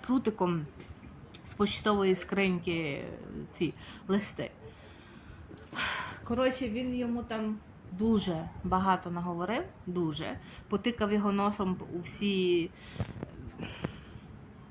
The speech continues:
у всі оці слабкі місця, про які ми говорили. І я вам скажу, сього-, тоді був день їхнього тріумфу, коли не-, вони нам принесли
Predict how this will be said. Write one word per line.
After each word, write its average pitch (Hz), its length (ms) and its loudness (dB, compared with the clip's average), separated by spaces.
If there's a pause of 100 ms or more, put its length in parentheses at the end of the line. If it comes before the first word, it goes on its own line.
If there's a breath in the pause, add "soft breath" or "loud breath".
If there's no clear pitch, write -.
(1700 loud breath)
у 196 60 -2
всі 254 240 8
оці 240 280 12
слабкі 240 680 10
місця, 202 840 10
про 214 100 12
які 214 220 12
ми 233 120 12
говорили. 196 840 12 (360 loud breath)
І 202 80 10
я 226 140 12
вам 277 160 12
скажу, 254 400 10
сього-, 226 340 12 (140)
тоді 247 360 12
був 247 380 8
день 220 320 12
їхнього 190 460 10
тріумфу, 185 600 8
коли 170 220 10
не-, 165 100 6
вони 175 240 8
нам 170 160 8
принесли 175 480 6